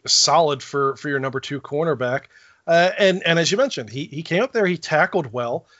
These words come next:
I think the key ultimately, again, was, uh, when you look at the stat sheet, he, Tannehill only had eighty-eight yards. I mean, i-, if that's the case,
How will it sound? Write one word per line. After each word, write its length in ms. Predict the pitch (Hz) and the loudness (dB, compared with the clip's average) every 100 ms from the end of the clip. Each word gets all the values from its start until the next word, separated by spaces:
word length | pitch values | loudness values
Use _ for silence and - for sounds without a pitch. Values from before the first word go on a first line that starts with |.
| _ _ | _ _
I 120 | 202 190 | -2 0
think 220 | 233 - | -2 -6
the 80 | 165 | -12
key 300 | - 175 196 | -4 0 2
ultimately, 480 | 151 151 151 156 | 2 0 -4 0
again, 400 | 147 139 135 151 | -2 0 -2 -2
was, 480 | 123 127 160 208 - _ _ _ | -2 -2 -2 -4 -6 _ _ _
uh, 360 | 170 175 170 156 | 4 6 6 2
when 180 | 143 | -2
you 80 | 139 | -4
look 240 | 135 160 170 | 0 0 0
at 60 | |
the 80 | 156 | 0
stat 320 | - 175 208 | 2 2 2
sheet, 340 | - 147 160 _ _ _ _ _ _ _ - | 0 -4 -6 _ _ _ _ _ _ _ -10
he, 560 | - 233 208 208 208 170 | -6 -6 -6 -8 -8 0
Tannehill 440 | 220 262 208 214 | 2 4 4 4
only 160 | 214 202 | 4 4
had 240 | 233 226 | 2 0
eighty-eight 400 | 175 190 208 226 | -2 0 -2 -6
yards. 580 | 226 254 233 113 - - - | 0 2 2 0 -4 -2 0
I 80 | |
mean, 160 | 165 175 | 2 2
i-, 200 | 170 196 | 0 -2
if 140 | 185 165 | -2 0
that's 240 | 190 190 | 0 0
the 80 | 175 | -6
case, 500 | - 285 190 - | -2 0 2 0